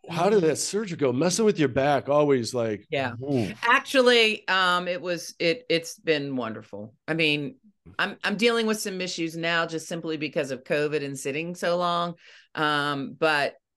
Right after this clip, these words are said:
Speaker 2: it's, it's, and it, it might be because there's a weakness on one side of my back because of that
Speaker 1: Mm.
Speaker 2: surgery,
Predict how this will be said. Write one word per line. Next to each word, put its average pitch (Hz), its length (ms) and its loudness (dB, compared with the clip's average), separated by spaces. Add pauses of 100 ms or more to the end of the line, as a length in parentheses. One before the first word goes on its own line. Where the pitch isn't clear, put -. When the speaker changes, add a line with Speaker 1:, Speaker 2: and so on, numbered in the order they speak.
(180)
Speaker 2:
it's, - 460 -6
it's, - 380 -6 (360)
and 175 120 0
it, - 200 0
it 175 200 0
might 170 300 0
be 175 100 -6
because 165 400 -2
there's 160 220 0
a 156 60 0
weakness 147 460 -6
on 147 160 -4
one 147 140 -6
side 147 180 -4
of 143 60 -6
my 139 120 -4
back 139 300 -2
because 139 760 -4
of 185 100 -4
that 185 240 0
Speaker 1:
Mm. - 40 -20
Speaker 2:
surgery, 175 680 -4